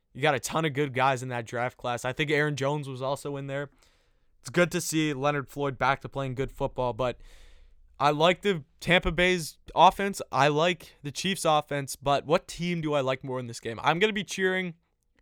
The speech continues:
for the Buccaneers in this game. I've already decided that's gonna be the team I want to win just 'cause of the whole Brady storyline with him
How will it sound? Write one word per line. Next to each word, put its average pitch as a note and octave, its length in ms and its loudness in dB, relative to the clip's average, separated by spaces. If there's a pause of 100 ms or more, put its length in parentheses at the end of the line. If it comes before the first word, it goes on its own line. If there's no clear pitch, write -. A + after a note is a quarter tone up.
for E3+ 180 2
the D#3+ 120 0
Buccaneers C#3 520 0
in C3 80 -8
this B2+ 120 -12
game. C3 320 -4 (460)
I've B2+ 140 0
already D3 220 6
decided C3 640 -2 (320)
that's C#3+ 180 2
gonna E3 140 0
be F3 120 4
the E3 80 -4
team E3+ 240 -2
I D#3+ 80 4
want D#3+ 200 0
to D#3 80 -10
win D3 160 -2
just D3+ 200 0
'cause D3+ 180 -4
of D3+ 60 -6
the D3 100 2
whole D3+ 120 2
Brady D3 320 0
storyline C3+ 540 -2
with B2+ 160 -10
him C#3 240 -4